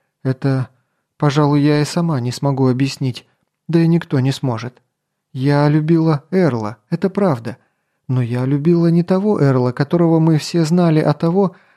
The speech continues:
который был у меня в голове всё время наших странствий.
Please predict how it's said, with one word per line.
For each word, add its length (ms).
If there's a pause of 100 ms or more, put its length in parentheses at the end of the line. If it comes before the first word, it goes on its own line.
(140)
который 360
был 220
у 60
меня 300
в 80
голове 500 (580)
всё 320
время 340
наших 380
странствий. 640